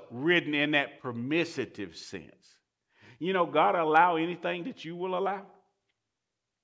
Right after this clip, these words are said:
Do you realize that? That's a big statement. God will allow anything that I allow. You know, God allow you to kill somebody if you want to. Folk are doing it on a daily basis. Is that his will for you?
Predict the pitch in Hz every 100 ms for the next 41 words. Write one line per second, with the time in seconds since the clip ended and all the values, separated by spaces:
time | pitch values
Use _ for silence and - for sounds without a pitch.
0 | _ _ _ _ _ _ _ _ _ _
1 | 156 214 240 247 226 254 233 - - -
2 | - 208 135 127 156 - 180 160 85 -
3 | - _ _ _ _ _ _ - _ 131
4 | 180 277 320 220 175 185 240 202 196 214
5 | 226 226 226 226 226 208 180 160 123 -
6 | 196 247 214 202 285 240 226 220 214 196
7 | 220 240 233 233 226 226 208 226 233 233
8 | 247 240 - _ _ _ _ _ _ _
9 | 208 190 139 160 185 123 127 123 135 143
10 | 165 156 127 - - - _ _ _ _
11 | _ _ _ _ _ _ _ _ _ _
12 | 208 165 185 175 170 139 175 208 220 220
13 | 226 247 302